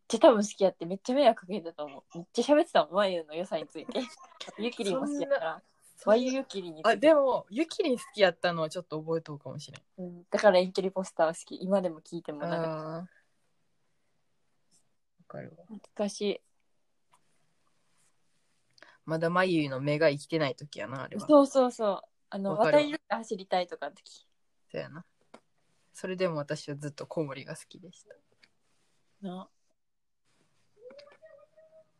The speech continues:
Speaker 1: えー、なんだ。それで、なんだっけ、うちの特技、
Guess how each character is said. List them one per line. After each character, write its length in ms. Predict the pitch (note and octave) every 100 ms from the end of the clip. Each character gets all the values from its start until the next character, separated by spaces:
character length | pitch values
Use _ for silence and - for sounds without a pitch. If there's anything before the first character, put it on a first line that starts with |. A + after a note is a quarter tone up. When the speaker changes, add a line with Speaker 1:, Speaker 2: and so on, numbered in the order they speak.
| _ _
Speaker 1:
え 60 | G#3
ー、 140 | G#3+
な 100 | F#3
ん 40 | F#3+
だ。 160 | G#3 - - _
そ 120 | -
れ 100 | G#3
で、 300 | G3 F#3+ E3 - _ _ _ _ _ _ - _ _
な 120 | G3
ん 60 | F#3+
だ 100 | -
っ 40 | -
け、 140 | G3+
う 40 |
ち 100 | G3
の 100 | B3
特 220 | A#3+ C#4 G3
技、 240 | D#3+